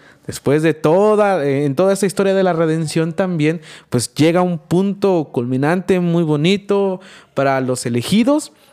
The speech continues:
lo cual es la glorificación y es el, es el tema del capítulo de hoy. Eh, está con, acá a mi lado izquierda, pues, mi hermano Daribel, nuestro hermano Luzaí. Y, pues, después de nuestras labores en el trabajo, en lo que hacemos, eh, diariamente, pues,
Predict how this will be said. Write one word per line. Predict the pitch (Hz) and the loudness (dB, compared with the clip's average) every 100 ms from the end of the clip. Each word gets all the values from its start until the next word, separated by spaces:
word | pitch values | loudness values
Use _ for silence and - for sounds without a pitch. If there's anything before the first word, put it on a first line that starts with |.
| _ | _
lo | - 135 - | -4 -4 0
cual | 165 170 | 0 2
es | 190 196 - | 0 -2 -8
la | 131 127 131 127 | -4 0 2 0
glorificación | 131 131 143 139 156 170 | 0 -2 -2 -4 -2 -2
y | |
es | 143 | -2
el, | 151 139 - | -2 -4 -4
es | 131 - | -4 -2
el | 143 | -4
tema | - - 143 160 151 | -6 -4 -2 -2 -2
del | 123 | -4
capítulo | - 101 - 113 123 120 | -8 -10 -6 -6 -2 -2
de | 127 | 0
hoy. | 143 190 - - - - | 0 -2 -4 -14 -20 -10
Eh, | 113 123 | -4 -4
está | 123 143 | -2 -4
con, | 170 147 123 | -4 -6 -6
acá | 117 143 147 | -2 -2 0
a | |
mi | 143 123 | 0 0
lado | 123 139 | 0 -2
izquierda, | 143 - 156 160 143 | -4 -2 -2 -2 -4
pues, | 123 | -4
mi | 120 117 | -2 -2
hermano | 117 131 131 | -2 -2 -2
Daribel, | 113 127 190 | 0 0 0
nuestro | 180 160 131 | -2 -4 -4
hermano | 127 127 | -2 -2
Luzaí. | 120 120 127 208 247 - - - _ _ - | -4 -2 -2 -2 -4 -10 -20 -20 _ _ -4
Y, | 208 208 | -2 -2
pues, | 185 147 | -2 -2
después | 131 131 - | -2 -4 -2
de | 185 | -2
nuestras | 220 - 156 | -2 -2 -2
labores | 151 143 180 185 | 0 0 0 -2
en | 170 | -4
el | 135 131 | -6 -4
trabajo, | 127 131 160 170 | -2 0 0 -2
en | 151 | -4
lo | 131 | -4
que | 131 | -6
hacemos, | 127 156 151 156 151 131 - | -4 -4 -2 -2 -4 -6 -8
eh, | 123 120 | -4 -2
diariamente, | 123 143 170 147 151 180 | -2 -2 0 -2 -4 -4
pues, | 156 131 120 | -4 -6 -6